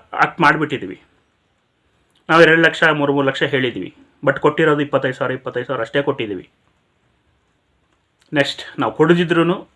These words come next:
ಅವನು ಪಿಕ್ಚರ್ ಮಾಡಲೇ ಮಾಡ್ತಾನೆ ಬಿಡಿ ಡೈರೆಕ್ಟ್ರು, ನಾವ್ಯಾಕೆ ಕೊಡಬೇಕು ಅನ್ನೋ ಒಂದು ದುರಾಲೋಚನೆ. ಕೊಡಲಿಲ್ಲ ಅವರು, ಸಿನಿಮಾ ನಿಂತೋಯ್ತು. ಹಾಗಂತ ನಾನು ಬರೆದ ಆ ಕಥೆಯನ್ನು, ಆ ಸ್ಕ್ರಿಪ್ಟನ್ನು ಹಾಗೆ ಬಿಡಲಿಲ್ಲ.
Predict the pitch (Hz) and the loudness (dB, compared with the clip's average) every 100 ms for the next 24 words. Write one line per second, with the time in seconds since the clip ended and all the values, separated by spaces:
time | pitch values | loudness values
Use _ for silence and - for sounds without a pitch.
0 | _ 139 143 147 147 147 123 127 123 110 | _ 0 0 -2 -2 0 2 0 -2 -4
1 | 113 107 101 101 95 92 - 117 135 139 | -6 -10 -8 -8 -8 -12 -16 -8 0 0
2 | 123 104 98 101 _ _ _ _ _ _ | 0 -4 -8 -12 _ _ _ _ _ _
3 | _ 135 139 131 123 123 113 87 - - | _ 0 0 0 -2 -2 -2 -6 -12 -20
4 | - _ _ _ _ _ _ _ _ _ | -20 _ _ _ _ _ _ _ _ _
5 | _ _ _ _ _ _ _ _ _ _ | _ _ _ _ _ _ _ _ _ _
6 | 226 269 277 208 104 - - _ _ _ | 6 6 6 2 -2 -6 -16 _ _ _
7 | _ _ _ _ _ _ _ _ _ 220 | _ _ _ _ _ _ _ _ _ -8
8 | 226 165 151 87 _ _ _ _ _ _ | -6 -6 -6 -12 _ _ _ _ _ _
9 | _ _ _ _ _ _ _ _ _ _ | _ _ _ _ _ _ _ _ _ _
10 | _ _ _ _ _ _ _ _ _ _ | _ _ _ _ _ _ _ _ _ _
11 | _ _ _ _ _ _ _ _ _ - | _ _ _ _ _ _ _ _ _ 0
12 | 180 190 214 175 165 156 147 151 139 135 | 4 4 2 -2 -2 -2 -2 0 -2 -2
13 | 143 139 139 123 135 131 127 123 135 131 | -4 -4 -6 -8 -12 -8 -6 -4 -4 -4
14 | 107 95 87 - | -6 -10 -12 -18